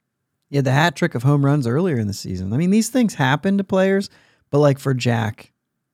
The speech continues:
it's happening a good bit. He had four strikeouts again today. That's twice in one week. And I'm gonna allow that to,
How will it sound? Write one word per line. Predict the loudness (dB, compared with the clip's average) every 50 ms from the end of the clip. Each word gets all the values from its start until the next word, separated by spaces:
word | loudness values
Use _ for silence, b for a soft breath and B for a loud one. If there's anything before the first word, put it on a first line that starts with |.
| _ _ _ _ _ _ _ _ -14
it's | -14 -8 -2
happening | 0 2 2 2 2 2 2 2 2
a | 0 -2
good | -2 -2 -4 -2 -2
bit. | -2 0 0 2
He | 2
had | 0 0 -2
four | -2 0 2 2 2
strikeouts | 0 0 2 2 2 2 0 -2 -4 -4 -8
again | -8 -6 -6 -6 -6
today. | -6 -6 -4 -4 -4 -4 -6 -8 -10 _ _ _ _ _ _ _ _ _ _ _ _ _ _ _ -12
That's | -12 -10 -8
twice | -4 0 2 4 4 2 2 0
in | -2 0
one | 0 0 0 0 -2
week. | -2 -4 -4 -6 -10 -16 _ _ _ _ _ _ _ _ _ _ _ -2
And | 0 2
I'm | 4
gonna | 4 4
allow | 4 4 4 4 4 4 4 4
that | 4 4 2 0 -4
to, | -2 0 2 2 2 2 0 -2 -4